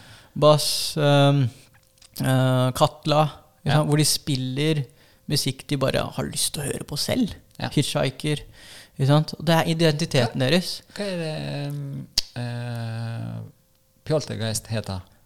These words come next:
Speaker 1: Pjoltergeist. Åh, han som driver det, tenker du på?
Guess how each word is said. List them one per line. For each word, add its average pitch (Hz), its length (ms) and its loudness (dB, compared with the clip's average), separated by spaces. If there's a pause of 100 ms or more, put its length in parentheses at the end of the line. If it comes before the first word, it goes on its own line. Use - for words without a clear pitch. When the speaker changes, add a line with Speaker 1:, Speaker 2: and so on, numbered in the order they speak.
(640)
Speaker 1:
Pjoltergeist. 165 920 -8 (1300)
Åh, 151 140 2 (180)
han 147 140 2
som 147 120 2
driver 139 200 4
det, 269 140 -2
tenker 320 180 -4
du 392 80 -10
på? 415 60 -6